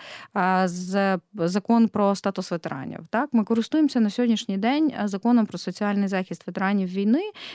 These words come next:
який був написаний в дев'яносто третьому році і ще базувався на старому радянському законі. Там купа неактуальних пільг, там не визначено, хто на сьогодні є ветераном. Тобто він настільки неактуальний, що його треба швидко-швидко змінювати.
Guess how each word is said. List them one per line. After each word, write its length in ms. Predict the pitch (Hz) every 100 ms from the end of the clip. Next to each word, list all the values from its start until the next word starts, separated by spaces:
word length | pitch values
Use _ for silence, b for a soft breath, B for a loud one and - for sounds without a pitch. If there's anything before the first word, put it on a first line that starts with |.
| B
який 220 | 196 254
був 160 | 233 220
написаний 440 | 208 - - 233
в 60 | 196
дев'яносто 420 | 208 208 220 196
третьому 380 | 196 202 175 180
році 320 | 226 339 233
і 40 | 185
ще 140 | 214
базувався 560 | 214 185 196 214 214 190
на 80 | 180
старому 360 | 196 208 202
радянському 540 | 190 170 156 - 143 143
законі. 460 | - - - 143 -
Там 260 | - 185 196
купа 320 | - 233 262
неактуальних 720 | 262 262 - 262 254 240 226
пільг, 380 | - 180 - - B B
там 180 | - 196
не 60 | 208
визначено, 520 | 233 262 254 262 247
хто 200 | - 226
на 100 | 226
сьогодні 420 | 220 202 190 185
є 80 | 160
ветераном. 520 | 151 - 156 143 151 - B B
Тобто 200 | - 208
він 240 | 196 262
настільки 460 | 233 202 240 220 202
неактуальний, 600 | 196 185 202 226 302 285
що 140 | - 208
його 200 | 196 233
треба 240 | 220 196
швидко-швидко 680 | - 240 - 240 226 - 156
змінювати. 580 | 165 147 139 131 -